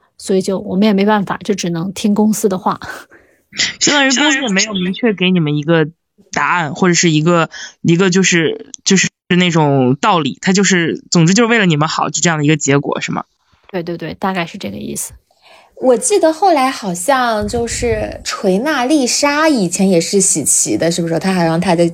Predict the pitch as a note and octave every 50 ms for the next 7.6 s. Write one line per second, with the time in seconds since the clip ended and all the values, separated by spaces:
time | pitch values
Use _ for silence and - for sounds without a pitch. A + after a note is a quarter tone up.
0 | - - _ - - - F3+ F3+ G3+ G3 E3 E3 F3+ - - A3 A3 A3 A#3 G3+
1 | F3 E3 - F#3 F3+ - F#3 F#3 - F3 - - - - - - - - - -
2 | - - E3+ D3+ D3 F#3+ F#3+ - B3 B3 - C#4+ B3 G#3+ F#3+ - B3 - - -
3 | - C#4+ D4 D4 D4 C4 - - D#4+ C4 - C4+ C4 E4 D4+ - - - F#3 -
4 | - - G3 G3 A3 A3+ - - C#4 C#4+ C4 - - C#4 B3 - C#4 C4+ C#4 C4+
5 | - D4 C#4+ B3 G3+ G3 - - B3 - - F3+ E3+ E3+ G3 - B3 A#3+ B3 A#3+
6 | C4+ A#3+ G3+ F3 F3 F3+ G3+ A3 A3 A3 G#3+ - - A3+ A3 A3+ A3+ B3 A#3+ G#3+
7 | - G#3+ G3 - A#3 A3+ A3+ A3+ G3+ D#3+ -